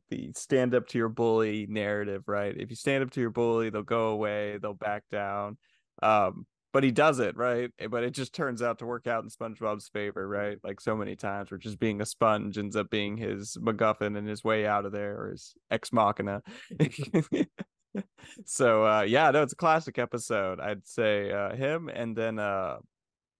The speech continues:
Bubble, Bubble Mouth Bass, what is, I believe is his name, from the Pickles episode, um, where SpongeBob forgot the pickles.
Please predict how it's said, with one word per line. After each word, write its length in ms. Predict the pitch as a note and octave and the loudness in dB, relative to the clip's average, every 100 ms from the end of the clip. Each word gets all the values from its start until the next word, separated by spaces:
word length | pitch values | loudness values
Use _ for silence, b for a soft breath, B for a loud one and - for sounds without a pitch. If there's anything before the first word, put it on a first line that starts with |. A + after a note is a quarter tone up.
| - | -2
Bubble, 560 | A#2+ C3+ D#3+ D#3 - _ - | 0 2 2 0 -2 _ -12
Bubble 220 | A#2+ A#2+ C3+ | -6 -2 0
Mouth 220 | C3 A#2+ - | 0 0 0
Bass, 480 | G#2 B2 D3 - - | 2 0 0 -6 -12
what 140 | - - | -14 -6
is, 180 | A2 B2+ | -4 2
I 100 | B2 | 0
believe 400 | A#2+ C3 C3 B2+ | 2 0 2 0
is 180 | C#3 C3+ | -4 -2
his 120 | C3 | -2
name, 180 | C#3 C3 | -2 -2
from 100 | A#2 | -4
the 80 | A2 | 0
Pickles 360 | D#3+ C3 A#2 | 0 2 0
episode, 560 | G#2 - - G2 - - - _ _ _ _ - - | -2 -4 -6 -4 -4 -6 -12 _ _ _ _ -8 0
um, 720 | G2 F2 D#2+ E2 C#2 A#1 - _ _ _ _ _ | 2 4 4 2 -4 -12 -16 _ _ _ _ _
where 420 | - G#2 F#2+ D2+ - _ | -4 -2 -2 -4 -12 _
SpongeBob 640 | - - A2 G#2 A2+ G#2 G2 - | -6 0 0 2 2 2 0 -2
forgot 360 | A#2 A2+ A2 - | 0 2 0 -2
the 80 | |
pickles. 760 | - A2+ B2 B2+ B2+ B2 - | -10 -8 -4 -4 -4 -8 -16